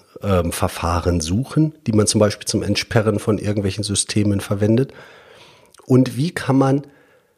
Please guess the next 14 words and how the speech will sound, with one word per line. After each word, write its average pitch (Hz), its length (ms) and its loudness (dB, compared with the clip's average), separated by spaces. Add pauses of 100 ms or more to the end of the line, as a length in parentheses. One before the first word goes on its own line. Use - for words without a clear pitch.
(140)
einen 104 460 0 (180)
quasi 117 380 0
Generalschlüssel-Fingerabdruck 107 2000 -2
erzeugen? - 600 -6 (380)
Also 95 180 2
ein 101 100 4
Fingerabdruck, - 840 0 (480)
der 101 100 4
vielen, 190 460 0
vielen 139 340 0
Fingerabdrücken 120 720 -2
so 131 300 2
ähnlich 90 480 -2
sieht, - 300 -8